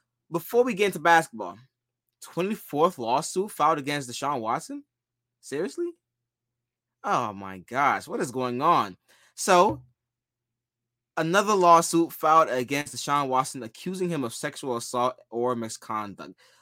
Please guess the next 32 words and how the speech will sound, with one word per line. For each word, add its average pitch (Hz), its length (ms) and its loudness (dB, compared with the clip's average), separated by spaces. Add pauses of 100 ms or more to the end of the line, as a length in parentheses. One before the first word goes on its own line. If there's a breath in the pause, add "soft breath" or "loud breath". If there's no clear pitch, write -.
(120)
According 143 360 -2
to 151 40 -8
Mike 135 220 2
Florio 143 500 0
of - 140 -6
Pro 139 140 -4
Football 120 340 -4
Talk, 170 420 6 (460)
um, 131 440 4 (720)
he 175 160 -2
states 151 320 -2
that 131 280 0 (380)
the - 120 -6
allegations 156 540 0
made 147 320 -2
in 123 140 -6
this 123 180 -2
new 131 160 -8
case 175 520 -2
are 113 140 -6
strikingly 170 460 -4
similar 135 480 -6
to - 160 -16
the, 123 280 -8
those 131 340 -4
made 127 340 -4
by 113 260 -2
many 127 300 -6
of 117 100 -8
the 107 80 -14
other 120 200 -8
victims. 95 500 -12